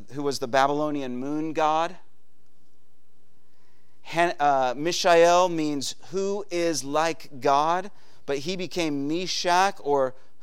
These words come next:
"who is like Aku." Azariah means "Yahweh is my helper," but now he was called Abednego, meaning servant of Nego,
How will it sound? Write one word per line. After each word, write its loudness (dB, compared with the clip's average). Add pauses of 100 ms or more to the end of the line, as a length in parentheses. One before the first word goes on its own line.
"who 0
is 2
like 4 (140)
Aku." 2 (1200)
Azariah 10
means 0 (220)
"Yahweh 6
is -2
my 4
helper," 0 (800)
but 4
now 8
he 0
was 2
called 6
Abednego, 4
meaning -2
servant 0
of -2
Nego, 2